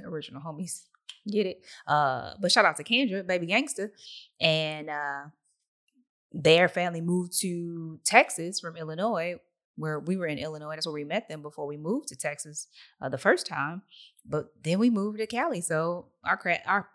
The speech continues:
paths didn't even cross. We have been, uh, been able to spend more time together these days and kick it with the families and stuff like that. And Baby Gangsta don't play about fitness. At least she's way more serious than I am.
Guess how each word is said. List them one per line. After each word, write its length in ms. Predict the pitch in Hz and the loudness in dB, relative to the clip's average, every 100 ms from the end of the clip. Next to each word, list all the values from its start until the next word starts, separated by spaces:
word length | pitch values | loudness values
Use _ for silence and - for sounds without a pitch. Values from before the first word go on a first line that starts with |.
| - | -10
paths 400 | 247 262 190 - | -4 -4 -4 -4
didn't 240 | 180 175 | -6 -6
even 200 | 160 160 | -12 -10
cross. 380 | - 269 - - - - _ | 0 0 0 -10 -14 -18 _
We 120 | 269 | 2
have 140 | 180 160 | 4 2
been, 160 | 165 | -6
uh, 380 | 160 151 147 143 - - - | -4 -4 -6 -10 -18 -6 2
been 100 | 190 | 4
able 160 | 180 | 4
to 80 | 170 | 2
spend 220 | - 175 | -2 -2
more 160 | 175 180 | -2 -2
time 280 | 180 170 160 | -2 -4 -4
together 320 | 156 160 151 | -6 -8 -8
these 260 | 151 151 | -10 -10
days 380 | - 160 170 180 | -2 0 0 -4
and 100 | 165 | -8
kick 200 | - 180 | -10 -8
it 100 | 175 | -8
with 100 | - | -10
the 60 | - | -12
families 380 | 165 170 180 175 | -8 -6 -6 -8
and 80 | |
stuff 180 | 170 175 | -6 -6
like 200 | 170 170 180 | -6 -8 -6
that. 220 | 202 - - - - _ _ _ _ _ _ - - | -6 -6 -14 -20 -20 _ _ _ _ _ _ -16 -4
And 460 | 165 165 170 175 - - - - _ | -2 -2 -4 -8 -12 -20 -20 -20 _
Baby 220 | 170 196 | 2 4
Gangsta 440 | 185 240 - 233 226 | 4 2 0 -6 0
don't 200 | 233 247 | 0 2
play 200 | 233 226 | -2 0
about 320 | 220 214 - | 0 -2 0
fitness. 600 | - - - - - - _ _ _ _ _ - | -2 -2 -6 -4 -4 -8 _ _ _ _ _ -10
At 120 | 147 | -4
least 160 | 156 - | -2 -2
she's 160 | 156 | -2
way 180 | 160 147 | -2 -4
more 160 | 147 139 | -4 -8
serious 320 | - 139 139 | -6 -6 -12
than 140 | - 139 | -10 -10
I 300 | 139 87 | -8 -12
am. 100 | 107 | -16